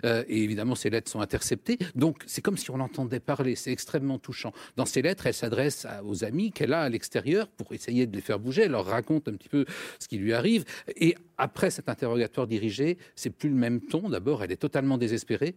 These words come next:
et ça n'est plus la même graphie. Euh, il est possible qu'on lui ait fait un petit peu mal au doigt. Euh, et donc, elle est là vraiment à, à, à, à, au fond du désespoir. Elle évoque des idées de suicide. Euh, elle, elle est vraiment là, euh, dans un état dramatique.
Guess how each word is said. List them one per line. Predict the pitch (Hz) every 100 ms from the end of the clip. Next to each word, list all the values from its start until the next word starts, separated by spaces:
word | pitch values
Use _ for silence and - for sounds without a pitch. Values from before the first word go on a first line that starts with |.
| -
et |
ça | 127
n'est | 120 120
plus | -
la | 160
même | 123 113
graphie. | 104 104 131 - 98 _ - - 101
Euh, | 107
il | 104
est | 107
possible | 117 - 156
qu'on | 123
lui | 113
ait |
fait | 110 139
un | 127
petit | -
peu | -
mal | 117 120
au | 104
doigt. | 95 101 - - - 107
Euh, | 107 120 113
et | 123
donc, | 165 -
elle | 135
est | 151
là | 156
vraiment | 156 147 143 170 202
à, | - 127
à, | 135 131 131 131 131 - 135
à, |
à, | 131 - -
au |
fond | 139 - 175
du | 143
désespoir. | 127 120 - - 139 160
Elle | 135 120
évoque | 120 147
des | 123 117
idées | 123 123
de |
suicide. | - 131 - 143 170 185 156 - -
Euh, | 107 113 113 113 113 120
elle, | 143
elle | 135
est | 151
vraiment | 127 151 185 180
là, | 143 156 143
euh, | 120 123
dans | 127 127 120
un | 127
état | 135 - 151 147 - - -
dramatique. | 113 117 143 143 - 240